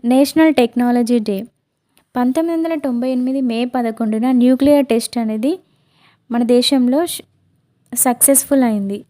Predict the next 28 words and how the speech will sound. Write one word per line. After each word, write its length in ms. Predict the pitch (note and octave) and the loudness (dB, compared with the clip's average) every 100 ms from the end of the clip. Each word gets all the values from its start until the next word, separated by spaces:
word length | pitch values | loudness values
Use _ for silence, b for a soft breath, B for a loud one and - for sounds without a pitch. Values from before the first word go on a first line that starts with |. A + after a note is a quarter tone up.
| _ | _
దీనిని 280 | A#3 C4 C#4 | -2 2 2
మనం 220 | D4 D4 | 2 2
ఆపరేషన్ 480 | B3 G#3+ A#3 B3 C4+ | 0 0 0 0 0
శక్తి 380 | C4 A3+ - B3+ | 0 -4 -6 -6
అంటాం. 420 | A#3+ G3+ G3+ G3 | -6 -6 -8 -6
దానికి 340 | A#3 A#3+ C4 A#3+ | -2 0 0 0
గుర్తుగా 440 | B3 A#3 B3 D4+ | 0 0 0 2
మే 240 | C#4+ B3 | 2 2
లెవెన్త్న 440 | C4 B3 A#3 A#3 B3+ | 0 -2 -2 -4 -4
మనం 320 | A#3+ A3+ A3 | -2 -2 -2
నేషనల్ 380 | A#3 B3+ C#4+ C4+ | -2 0 0 2
టెక్నాలజీ 640 | A#3 A3+ A#3 A#3 A3+ A#3+ | 0 0 0 2 2 2
డేని 300 | G#3+ G#3 B3+ | 2 0 0
సెలబ్రేట్ 500 | - A3 G#3 A#3 A#3 | -2 -4 -2 -4 -2
చేసుకుంటున్నాం. 720 | A3 - G#3+ G3+ G3 G3 G3+ - b b b b b b b | -4 -6 -12 -12 -10 -10 -12 -18 b b b b b b b
మే 180 | B3 C#4+ | 2 2
ట్వెల్త్ 480 | C#4+ C4 A#3 A3 - | 2 0 0 -2 -6
ఇంటర్నేషనల్ 720 | B3 B3 D4 D4+ D#4 - D#4+ C4+ | -2 2 4 4 2 2 4 4
నర్సెస్ 440 | A3+ G#3+ B3 A3 | 2 2 2 0
డే. 240 | G3 E3+ - _ _ _ _ _ _ _ _ _ _ _ _ _ _ A#3 | -4 -6 -8 _ _ _ _ _ _ _ _ _ _ _ _ _ _ -2
మే 180 | C4+ | 0
థర్టీన్త్ 640 | D4+ C4+ A#3+ B3 A3+ G#3+ - - _ _ _ _ _ _ _ _ - | 2 2 2 0 0 -2 -8 -14 _ _ _ _ _ _ _ _ -6
ట్రేడ్ 420 | C#4 C#4+ D4 A3 | -2 2 2 0
డే, 240 | F#3 - _ _ A#3 | -2 -6 _ _ -4
నేషనల్ 500 | A#3+ C4+ C4+ D#4 D#4 - | 0 2 2 0 0 0
యాపిల్ 400 | A3 A3+ C4+ C#4+ | -2 0 -2 -2
పై 360 | - A3+ A3 | -4 -4 -2
డే, 220 | A3 G3+ | -2 -4